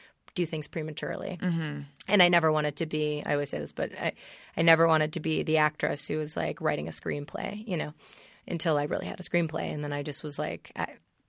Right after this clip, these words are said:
Speaker 1: then I was the actress having a screenplay, but at least I had it. <laughs>
Speaker 2: Would you show it to friends or, you know, loved ones before it was ready, though? Or
Speaker 1: Well, I had gone down the path of, uh, how I learned to write, to s-,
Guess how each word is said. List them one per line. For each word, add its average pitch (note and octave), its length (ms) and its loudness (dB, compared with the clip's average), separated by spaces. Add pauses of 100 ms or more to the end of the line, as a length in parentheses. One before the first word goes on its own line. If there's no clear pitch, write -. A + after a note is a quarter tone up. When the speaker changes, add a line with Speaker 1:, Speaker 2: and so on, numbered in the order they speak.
(180)
Speaker 1:
then D#3 140 4
I D3 60 2
was D3 100 -2
the - 100 -2
actress D3 300 0
having D#3 260 0
a - 20 -2
screenplay, E3+ 480 2
but E3 120 2
at - 40 2
least F3 160 4
I - 40 4
had D3+ 240 0
it. - 140 -8 (520)
<laughs> - 0 -
Speaker 2:
Would G#3 260 8
you A3 200 8
show - 220 8
it - 80 4
to D#3 80 0
friends E3 580 2
or, C#3+ 500 4
you D3 100 -4
know, C3 80 0
loved D3+ 260 4
ones F3+ 300 4 (200)
before G3+ 400 6
it G3 40 6
was A3 140 0
ready, A3+ 200 2
though? A#3+ 280 0 (100)
Or A3+ 80 10
Speaker 1:
Well, A#3 140 10 (160)
I G#3+ 140 6
had A3+ 240 0
gone F#3+ 180 4
down F3+ 180 4
the E3+ 80 0
path D#3+ 400 4
of, D#3+ 160 -8 (280)
uh, D4 100 -8 (140)
how A#3+ 200 8
I A#3 80 10
learned F3 640 2 (460)
to F3 120 0
write, D#3 260 4 (200)
to F3+ 120 0
s-, - 180 -2